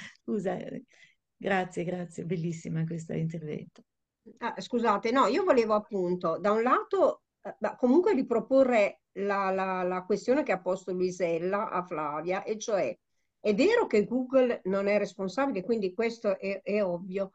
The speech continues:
Speaker 2: però è anche vero che, eh, cioè, è, è impressionante questa dimensione,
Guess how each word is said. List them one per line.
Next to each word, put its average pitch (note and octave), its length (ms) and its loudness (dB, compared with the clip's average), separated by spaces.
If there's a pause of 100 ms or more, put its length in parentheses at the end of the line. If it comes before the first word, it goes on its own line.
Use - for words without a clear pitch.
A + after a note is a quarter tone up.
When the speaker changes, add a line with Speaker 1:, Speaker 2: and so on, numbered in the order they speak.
(300)
Speaker 2:
però A4+ 320 6
è A#3+ 100 4
anche B3 300 4
vero G#3+ 540 4
che, B3+ 520 2
eh, D#3+ 1400 -2 (360)
cioè, - 400 -4 (140)
è, - 260 -12
è C#4 140 0
impressionante C4+ 1120 2
questa G#3+ 300 -2
dimensione, C4 1200 0